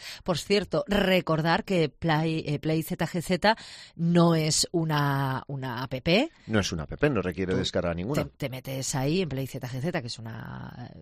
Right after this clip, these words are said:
Speaker 1: una
Speaker 2: Es
Speaker 1: plataforma,
Speaker 2: una,
Speaker 1: una página
Speaker 2: eh,
Speaker 1: web, ¿cómo se dice?
Speaker 2: técnicamente se dice web app.
Speaker 1: Ah, pues es una web app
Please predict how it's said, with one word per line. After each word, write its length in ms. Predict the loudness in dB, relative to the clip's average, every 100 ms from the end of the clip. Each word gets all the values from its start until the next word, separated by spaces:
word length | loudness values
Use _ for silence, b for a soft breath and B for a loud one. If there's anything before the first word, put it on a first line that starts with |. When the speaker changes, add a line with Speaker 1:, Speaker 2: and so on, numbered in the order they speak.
| -20 _ _
Speaker 1:
una 160 | -18 -16
Speaker 2:
Es 60 | -16
Speaker 1:
plataforma, 420 | -12 -6 0 2
Speaker 2:
una, 60 |
Speaker 1:
una 100 | 2
página 320 | 0 -8 -10 -6
Speaker 2:
eh, 300 | 0 2 4
Speaker 1:
web, 100 | 2
¿cómo 180 | 0 -6
se 120 | -6
dice? 180 | -2 4
Speaker 2:
técnicamente 480 | 6 8 6 4 2
se 80 | 2
dice 220 | 2 0 0
web 280 | 4 4 2 -4
app. 220 | -4 -4 -12 -6
Speaker 1:
Ah, 80 | -4
pues 160 | -2
es 60 | -2
una 140 | -4 -2
web 220 | -2 0
app 300 | 2 2 0